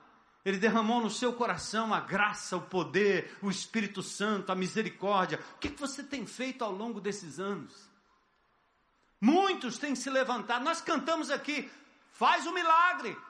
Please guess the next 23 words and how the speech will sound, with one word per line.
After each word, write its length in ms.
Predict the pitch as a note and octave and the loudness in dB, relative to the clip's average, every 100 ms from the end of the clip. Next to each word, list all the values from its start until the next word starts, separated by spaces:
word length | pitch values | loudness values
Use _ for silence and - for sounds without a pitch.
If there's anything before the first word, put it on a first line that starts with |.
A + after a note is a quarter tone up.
| - | -6
ressuscita." 1160 | - E4+ - E4+ D4 - C#4+ F#4 F#4+ A#3+ B2 D#3 | -2 -2 -2 -6 -6 -2 2 2 2 -2 -2 -4
E 100 | C4+ | 0
eu 220 | E4+ D4 | 0 0
tô 320 | - C#4 D4+ | -2 0 0
dizendo, 480 | C4+ C4 A#3 C4+ B3+ | -2 -4 -4 0 2
"Amém, 460 | C#4 B3 G4 F#4 | 2 2 2 0
Jesus. 420 | A#3+ A3+ G#3 D#3+ - - _ _ | -2 -2 -4 -10 -12 -20 _ _
Ressuscita-me, 1400 | - F4 - F4 D#4 - F#4 F#4+ D4+ C4+ E4+ F4 B3 D3 - - - _ _ _ _ _ _ - _ _ _ _ _ _ _ - | -2 -2 -2 -6 -6 -2 -2 2 0 2 2 4 2 0 -8 -20 -20 _ _ _ _ _ _ -20 _ _ _ _ _ _ _ -2
para 160 | D4 | 0
que 100 | C#4+ | 2
eu 80 | D4+ | 2
use 340 | D#4 E4+ A#3 | 4 4 2
o 80 | C#4 | -2
restante 600 | G#3+ B3+ C4 - E4 C4+ | 0 0 0 -2 -2 -2
dos 180 | A#3 A3+ | -4 -2
meus 380 | A#3 D4+ B3 E3+ | 0 0 0 -2
dias 500 | G3+ D#4 C4+ E3+ - - - | -2 0 0 -2 -8 -20 0
para 180 | C4+ B3 | 4 4
a 20 | |
glória 340 | G#3+ C#4+ C#4 | 4 6 6
do 140 | G#3 A3+ | 2 -2
teu 240 | B3+ B3 | 0 0
nome." 480 | A3+ A#3 A#3 G3+ | 2 2 2 0